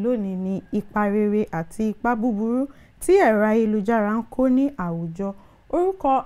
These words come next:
àlejò wa tó wà pẹ̀kẹ́lù àkòrí yìí ni arábìnrin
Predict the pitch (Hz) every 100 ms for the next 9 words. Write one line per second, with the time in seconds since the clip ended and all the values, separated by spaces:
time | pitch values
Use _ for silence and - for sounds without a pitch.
0 | - 196 202 220 185 208 196 214 226 294
1 | 277 220 - 196 190 - 226 269 294 -
2 | 170 - 196 220 254 202 180 185 185 214
3 | 233 269 226 240 190